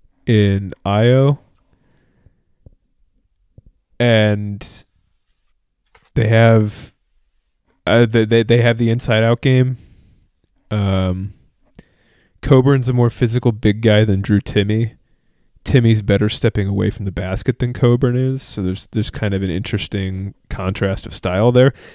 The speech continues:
But Timme is very capable in the post, uh, as well.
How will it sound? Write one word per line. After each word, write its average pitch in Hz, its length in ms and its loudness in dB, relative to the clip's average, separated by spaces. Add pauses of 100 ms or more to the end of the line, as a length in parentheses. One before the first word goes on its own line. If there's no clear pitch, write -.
But 139 120 2
Timme 139 300 4
is 123 140 2
very 120 240 2
capable 113 500 0
in 104 160 -4
the 98 60 -4
post, - 580 -2 (840)
uh, 98 200 -2
as - 240 -6
well. 92 480 -2